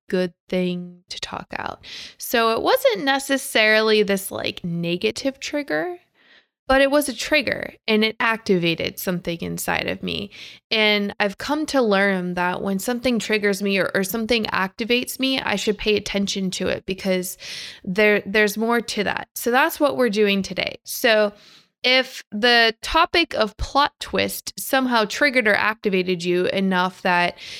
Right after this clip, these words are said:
you went to listen to this episode, I think this is gonna be a really good one for you.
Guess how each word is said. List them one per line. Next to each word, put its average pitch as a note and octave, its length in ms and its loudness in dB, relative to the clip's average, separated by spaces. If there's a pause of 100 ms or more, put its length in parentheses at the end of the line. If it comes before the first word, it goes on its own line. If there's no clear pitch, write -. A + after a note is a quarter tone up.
(120)
you A3 160 0
went G#3 240 4
to G#3+ 160 -4
listen G3+ 340 0
to G3+ 160 -2
this F#3+ 220 0
episode, F#3+ 640 0
I G3 120 0
think A#3+ 260 -4
this C#4 180 -2
is D4 100 0
gonna A3 240 0
be F#3 540 0
a F3+ 80 -6
really F#3+ 220 -6
good B3+ 180 -8
one F#3+ 180 -8
for - 120 -12
you. - 340 -10